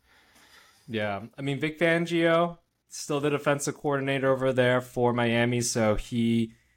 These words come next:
he's a difference maker there, I think, in terms of scheming and maybe slowing down the,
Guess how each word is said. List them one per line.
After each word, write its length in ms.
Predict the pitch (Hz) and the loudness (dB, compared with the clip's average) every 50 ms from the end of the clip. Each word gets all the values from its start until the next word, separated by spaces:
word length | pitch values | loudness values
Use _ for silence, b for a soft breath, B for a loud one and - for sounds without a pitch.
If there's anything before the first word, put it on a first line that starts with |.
| b b | b b
he's 260 | - 120 127 131 127 | -2 0 0 0 2
a 20 | |
difference 380 | 113 123 123 - 131 120 120 - | 0 0 0 0 -2 -4 -4 -2
maker 300 | 127 117 113 - 127 117 | -4 -4 -2 -2 -4 -2
there, 160 | 113 113 113 | 0 2 2
I 80 | 110 110 | 2 0
think, 160 | 110 120 113 | 0 -4 -6
in 80 | 113 110 | -6 -6
terms 220 | - 117 110 113 | -6 -6 -6 -4
of 60 | 107 | -4
scheming 640 | - - - - 117 113 113 117 113 113 113 113 113 | -4 -4 -4 -2 0 2 2 4 4 4 4 4 2
and 340 | 110 104 101 98 98 95 101 | 2 2 0 0 -2 -2 -2
maybe 180 | 104 107 110 107 | -2 -2 -2 -2
slowing 400 | - - - 123 113 107 107 107 | -2 0 0 2 2 2 2 2
down 440 | 101 107 107 107 107 107 107 107 101 | 2 2 2 2 2 0 0 -2 -2
the, 320 | 101 98 98 95 95 95 | -2 -2 -4 -4 -6 -8